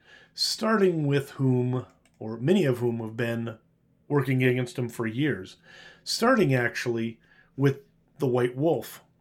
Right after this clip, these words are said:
who's the leader of this group, the, the Hatut Zaraze, who are essentially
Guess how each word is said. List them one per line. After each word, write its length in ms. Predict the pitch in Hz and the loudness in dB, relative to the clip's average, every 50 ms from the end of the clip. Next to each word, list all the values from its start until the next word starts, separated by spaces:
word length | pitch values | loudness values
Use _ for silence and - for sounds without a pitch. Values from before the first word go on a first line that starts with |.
| _ - - | _ -8 -6
who's 180 | 143 135 123 | -6 -4 -4
the 80 | 131 151 | -4 -4
leader 380 | 151 190 226 254 247 196 156 | -2 -2 -2 0 0 0 0
of 120 | 139 131 113 | -2 -2 -2
this 180 | 127 123 120 - | -2 -2 -2 -4
group, 380 | - - 120 113 113 113 - _ _ _ _ _ _ _ _ _ _ | -6 -6 -4 -4 -4 -6 -10 _ _ _ _ _ _ _ _ _ _
the, 320 | 131 127 120 117 117 123 | -6 -4 -4 -4 -6 -6
the 160 | 120 120 131 123 | -6 -6 0 2
Hatut 380 | 131 143 139 - 143 143 135 | 4 4 4 2 -4 -6 -6
Zaraze, 600 | - - 135 127 127 135 139 123 117 113 110 107 - - - - - | -6 -4 -2 0 2 0 0 0 -2 -4 -6 -8 -10 -16 -20 -14 -6
who 360 | - 170 160 165 160 - - - _ _ _ _ _ | -2 0 0 0 -2 -4 -6 -14 _ _ _ _ _
are 240 | - 151 156 156 151 | 0 2 2 2 0
essentially 920 | 135 - - 180 196 - - - - 185 190 175 151 160 165 175 180 - | -2 0 0 -2 -2 -2 -4 -6 -6 -6 -6 -6 -6 -6 -8 -10 -12 -14